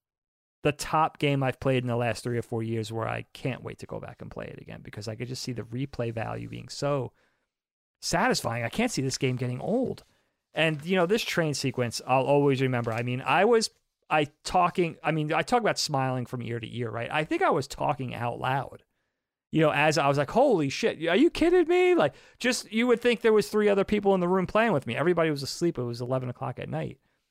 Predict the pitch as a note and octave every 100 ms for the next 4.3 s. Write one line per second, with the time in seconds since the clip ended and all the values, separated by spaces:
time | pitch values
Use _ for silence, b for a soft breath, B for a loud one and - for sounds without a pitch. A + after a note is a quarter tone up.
0 | _ C3+ C3+ B2 C#3+ C3+ _ _ - D3+
1 | C3 - C#3+ D#3+ G#3 G3+ B2+ A2+ A#2 -
2 | - - _ _ _ _ C3 C#3 D#3+ A3+
3 | C4+ D#4+ C#4 - C3+ B2 A#2 A2 - A#2
4 | G#2+ A2+